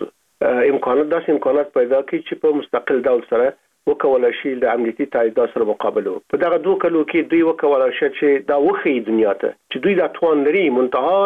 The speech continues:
مرستې ته ضرورت لري. ځینې خلک داسې ادعاوې کوي چې که د امریکا او د ناټو قواوې په دا دومره زیات شمیر کې ونه شو کولای شي امنیت راولي، نو په دا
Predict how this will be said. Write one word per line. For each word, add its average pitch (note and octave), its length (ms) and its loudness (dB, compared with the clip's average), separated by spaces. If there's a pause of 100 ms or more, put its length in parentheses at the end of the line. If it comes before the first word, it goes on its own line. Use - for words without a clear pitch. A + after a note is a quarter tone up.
(120)
مرستې D#3+ 480 -2
ته C3 60 -6 (100)
ضرورت G2+ 400 -4
لري. - 160 -10 (200)
ځینې G3 240 2
خلک G3+ 240 -2
داسې F#3+ 240 0
ادعاوې F3 360 2
کوي F3 200 2
چې F3 160 -4
که D3+ 60 0
د C#3 160 2
امریکا B2 400 -2
او D#3+ 100 4
د C3+ 120 0
ناټو B2 240 0 (100)
قواوې C#3+ 380 2
په C3 80 -4
دا B2 60 2 (120)
دومره D3 200 4 (120)
زیات B2+ 260 -2
شمیر D3+ 380 0
کې - 300 -6
ونه F#3 180 2
شو F#3 60 -2 (100)
کولای D#3+ 340 2
شي D3+ 100 -2 (120)
امنیت D#3 340 0
راولي، C#3+ 380 2
نو C3 40 2 (120)
په C3+ 80 0
دا B2 60 0